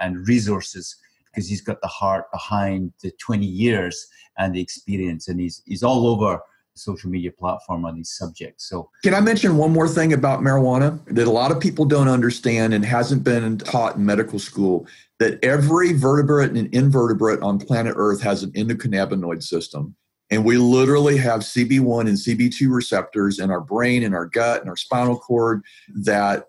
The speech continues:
Speaker 2: actually, just like opioid receptors, the mu receptors that respond to OxyContin, we have C B one and C B two receptors built into our organism, this human body. And so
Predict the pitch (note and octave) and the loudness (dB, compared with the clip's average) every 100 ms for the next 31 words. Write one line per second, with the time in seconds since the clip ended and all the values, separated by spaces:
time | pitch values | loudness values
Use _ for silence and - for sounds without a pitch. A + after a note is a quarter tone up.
0 | - A2+ C3 - B2 A#2+ A#2+ B2 A#2 - | -2 -2 -2 0 0 2 -2 0 -2 0
1 | A#2+ B2 B2 A2+ A2+ A2+ A2+ G#2+ A2+ G#2+ | 0 2 2 4 0 -2 -4 -2 -2 -2
2 | G2+ G2+ A#2 A#2 - A2 - A2 G#2 G2+ | 0 2 2 -2 -2 -4 -2 0 0 -2
3 | - G#2 - G2+ - G#2+ G#2+ - G2+ G#2 | -2 -2 0 -4 -2 -2 0 0 -2 -4
4 | - - G#2 F#2+ G2+ G2+ - - _ A2+ | -8 -4 -4 0 0 -2 -6 -20 _ 0
5 | A2+ A#2 A2+ - A#2+ B2 A2+ A2 G#2+ G2+ | 2 2 0 -2 0 0 2 0 -2 -2
6 | A#2 G#2 G#2 - B2 A2+ - G2 - F#2+ | -2 -2 0 2 2 0 -2 -4 -2 -2
7 | F#2 - - _ - G#2+ B2+ C#3+ C#3 C3 | -2 -6 -18 _ -10 -2 2 2 2 2
8 | C3+ C3 C3+ C3 A#2 A2+ - G#2 G#2+ A#2+ | 2 2 2 0 2 2 0 -2 0 2
9 | A2+ A#2+ A#2 G2+ G2 G2 G2 F#2+ - A2 | 2 2 2 2 2 2 0 0 -2 -2
10 | F#2+ G2 G2+ F#2 C#2+ - - _ _ G#2+ | 0 0 0 -2 -4 -10 -20 _ _ -2
11 | G#2 B2 A2+ G#2+ G#2 | 0 2 4 2 0